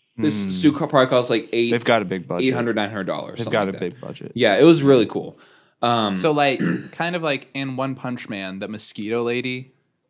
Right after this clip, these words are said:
Speaker 3: that she looks, like, super,
Speaker 2: Ah.
Speaker 3: like, in depth.
Speaker 1: I'll have to see a picture.
Speaker 3: Okay.
Speaker 1: I don't remember. Um, anyways, so that was a lot of fun. And then today
Speaker 2: That's the anime episode.
Speaker 1: Yeah,
Speaker 2: Go to
Speaker 1: that's
Speaker 2: that
Speaker 1: fine.
Speaker 2: one.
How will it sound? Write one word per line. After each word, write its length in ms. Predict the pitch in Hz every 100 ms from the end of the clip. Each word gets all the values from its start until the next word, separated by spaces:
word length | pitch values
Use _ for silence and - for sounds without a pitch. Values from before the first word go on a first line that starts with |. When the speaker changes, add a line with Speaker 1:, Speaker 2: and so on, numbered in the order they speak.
| -
Speaker 3:
that 100 | 117
she 80 | 113
looks, 180 | 107 110
like, 220 | 101 -
super, 340 | - 113 107
Speaker 2:
Ah. 180 | 113 120 117 101 107 107 95 92
Speaker 3:
like, 60 | 95 _ _ _ _
in 220 | 110 113
depth. 520 | 107 107 - - - _ _ _ _ _ _ _ -
Speaker 1:
I'll 160 | 127 143
have 80 | 143
to 320 | 160 131 104 -
see 160 | - 139
a 40 |
picture. 340 | 135 127 - 151
Speaker 3:
Okay. 80 |
Speaker 1:
I 20 | 127
don't 100 | 123
remember. 300 | 117 127 147 - - 139 127
Um, 340 | 123 110 107
anyways, 500 | - 104 87 - - -
so 120 | 147
that 40 | 151
was 100 | 143
a 20 |
lot 60 |
of 80 | 120
fun. 240 | 110 101 107 - - _ _ _ _ -
And 140 | 127
then 120 | 131 120
today 220 | 135 135
Speaker 2:
That's 160 | 147
the 100 | 127
anime 280 | 123 113 98
episode. 480 | 87 85 85 - -
Speaker 1:
Yeah, 80 | 95
Speaker 2:
Go 40 |
to 40 | 113 107
Speaker 1:
that's 40 |
Speaker 2:
that 80 | 92
Speaker 1:
fine. 80 | 82
Speaker 2:
one. 60 | 90